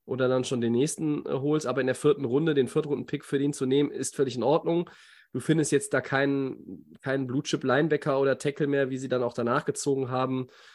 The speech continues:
Ähm, was ich sehr, sehr gut fand, ähm, und das gilt so ein bisschen auch als ein, äh, Stil der späteren Runden, aber das ist dann auch wieder wirklich was für die Nerds, äh, ist, äh, Travius Hodges Tomlinson.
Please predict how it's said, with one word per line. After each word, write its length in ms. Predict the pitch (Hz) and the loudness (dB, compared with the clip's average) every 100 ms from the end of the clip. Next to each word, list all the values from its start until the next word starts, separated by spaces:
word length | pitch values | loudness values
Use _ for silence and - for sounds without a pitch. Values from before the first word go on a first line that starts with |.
| _ - | _ -8
Ähm, 680 | 120 123 120 120 120 120 - | -2 2 2 2 2 -2 -4
was 260 | 127 139 165 | -2 0 2
ich 160 | 233 | 2
sehr, 140 | 208 185 | 6 6
sehr 140 | 170 | 6
gut 180 | 202 - | 4 4
fand, 420 | 180 180 180 - _ _ | 4 4 2 -4 _ _
ähm, 380 | - 156 156 156 - | -6 -4 -4 -4 -6
und 100 | 143 | -6
das 200 | 143 - | -8 -10
gilt 320 | 123 165 202 | -2 0 0
so 100 | 170 | 0
ein 60 | 156 | -2
bisschen 280 | 160 - - | -2 -4 -2
auch 180 | 143 | -2
als 200 | 131 127 | -2 -6
ein, 400 | - 127 127 123 - - - _ - | -4 -2 -2 -4 -10 -20 -20 _ -2
äh, 140 | 131 | -2
Stil 360 | 123 - 156 165 | -2 -2 0 2
der 80 | 143 | 2
späteren 460 | - 147 143 117 | 2 2 2 0
Runden, 440 | 123 170 - 180 165 | 2 2 2 -2 0
aber 200 | 127 123 | 0 0
das 180 | 117 | -2
ist 100 | - | -4
dann 100 | 127 | -2
auch 140 | 120 120 | -2 -2
wieder 160 | 123 | -2
wirklich 180 | 117 120 | -4 -4
was 140 | 117 - | -8 -6
für 60 | |
die 80 | 113 | -2
Nerds, 400 | 110 139 - - - - _ - | 2 2 0 -6 -20 -20 _ -10
äh, 200 | 113 120 | -4 -4
ist, 180 | 123 - | -4 -6
äh, 100 | 113 | -6
Travius 640 | - 147 156 156 147 - | -2 2 4 4 4 2
Hodges 320 | 147 - 139 - | 0 0 -4 0
Tomlinson. 640 | 175 196 190 196 214 | 2 2 2 0 -4